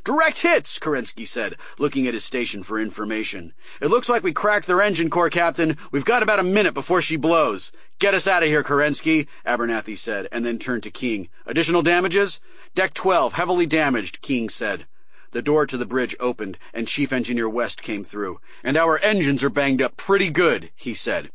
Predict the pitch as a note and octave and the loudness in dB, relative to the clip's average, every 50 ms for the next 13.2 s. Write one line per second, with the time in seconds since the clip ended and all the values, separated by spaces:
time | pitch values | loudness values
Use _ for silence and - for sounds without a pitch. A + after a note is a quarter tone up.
0 | - - - B2 A#2+ - - D3+ C#3+ C#3 C#3 B2+ - - - - - F3 D3+ D#3+ | -12 -8 -6 -4 -4 -2 2 2 4 4 4 2 0 -4 -10 -6 -2 2 4 4
1 | D3+ D3 C3 G#2 A2 A2+ A#2+ B2+ C3 B2+ A#2+ A#2 - - A2+ F#2+ - - - F#3 | 4 2 0 0 0 0 0 0 0 -2 -2 -4 -6 -6 -8 -8 -8 -8 -8 -4
2 | G3 F3 B2 F#2+ F2+ - - A#2 A#2 A2+ B2 A#2 A#2 A2+ A2 - A#2+ A2+ G#2 G2+ | -2 -2 0 -2 -2 -2 -2 -2 0 0 0 0 0 -2 -2 -4 -4 -6 -4 -4
3 | G#2 G2+ - - - C3+ B2 B2 A#2+ A2 - - A2+ G#2+ F#2+ F#2+ F#2 - - E3+ | -6 -6 -6 -4 0 0 2 2 0 -2 -2 -4 -4 -4 -4 -6 -8 -6 -4 -2
4 | E3 D3+ - - - F2 E2+ - - - - - - - - A2+ B2 C#3 F3 G3+ | -2 -2 -2 -4 -6 -8 -10 -12 -14 -14 -14 -14 -14 -12 -6 -2 2 4 4 4
5 | E3+ F3+ C#3+ B2+ A#2 A2+ A#2 G#2 - - - - A2+ A#2+ A#2+ A#2 A#2+ A#2+ A#2+ B2 | 4 2 2 2 2 0 -2 -4 -6 -10 -10 -4 0 0 2 2 2 2 2 2
6 | A#2+ A#2+ A#2 B2+ D3 D3+ D3 - - A2 G2+ F#2+ F#2 F#2+ F#2+ - - G2 F2 E2 | 2 2 2 2 2 0 0 -2 -2 -2 -2 -2 -2 -4 -6 -6 -6 -8 -6 -4
7 | G#2+ A#2 A#2 G#2+ G2 D#2+ D2 D2 - - - - - - - - - - - - | -2 -2 0 0 0 -2 -4 -8 -12 -14 -14 -14 -14 -14 -14 -14 -14 -14 -14 -14
8 | - - G2+ A2+ C#3 E3+ F3 - D3+ C#3+ D3 D#3 C3 B2 - - D3+ C#3+ C#3+ C#3 | -10 -6 -2 0 2 2 2 2 2 2 2 2 2 0 0 0 0 0 2 2
9 | C3 B2+ B2+ A#2+ G#2+ - - - D#3+ D3+ A#2+ G2+ - A2+ G#2 G2 - - A2 G#2+ | 2 2 2 0 -2 -2 -2 0 2 2 2 2 0 0 -2 -2 -2 -2 -6 -6
10 | G#2+ - - - - - - - - - - - - - - - - F3+ G3+ G#3 | -6 -8 -12 -14 -14 -14 -14 -14 -14 -14 -14 -14 -14 -14 -8 -2 0 2 4 4
11 | A3 G#3 G#3 G3+ E3+ F#3+ G3 G3 F3+ - F3+ E3 - - G3 F3+ D#3 B2+ G2+ - | 4 4 4 2 2 2 2 2 2 2 0 -2 0 0 2 2 2 2 2 -2
12 | - - - - - - - - G2+ F#2 G2 G2 F#2+ F#2 F2+ - G2 F#2 F2 E2+ | -6 -10 -14 -14 -14 -12 -8 -6 -4 -4 -4 -4 -4 -4 -6 -6 -6 -4 -2 -4
13 | D#2+ - - - | -4 -6 -8 -12